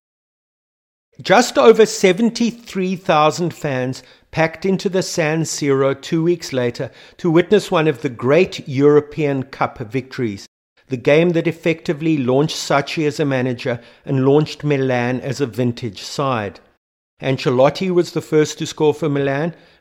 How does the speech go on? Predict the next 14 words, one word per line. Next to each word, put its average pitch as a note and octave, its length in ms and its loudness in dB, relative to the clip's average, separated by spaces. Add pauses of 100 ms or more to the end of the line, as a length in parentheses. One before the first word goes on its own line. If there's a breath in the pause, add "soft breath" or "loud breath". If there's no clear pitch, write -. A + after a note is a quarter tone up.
vindicating D3 760 0
all C#3+ 200 0
those C3+ 360 2
early C#3+ 380 4
morning B2+ 400 0
training D#3+ 420 0
sessions D3+ 480 -4
with B2 140 -8
Sacchi D#3 560 -4 (260 loud breath)
and D3 160 -2
the D#3+ 40 2
Milan D3 440 2
youth C#3+ 360 -2
teams A2+ 420 -6